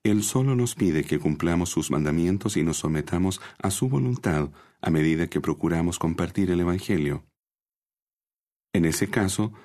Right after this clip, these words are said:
Dios sabía que aunque el destinatario original de nuestro Libro de Mormón pasaría por alto su valor, Ilya no lo haría.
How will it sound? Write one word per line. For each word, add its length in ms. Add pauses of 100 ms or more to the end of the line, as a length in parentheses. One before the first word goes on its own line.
(140)
Dios 300
sabía 440
que 120
aunque 220
el 80
destinatario 680
original 500
de 80
nuestro 300
Libro 300
de 60
Mormón 440 (300)
pasaría 520
por 160
alto 260
su 160
valor, 420 (520)
Ilya 540
no 240
lo 120
haría. 440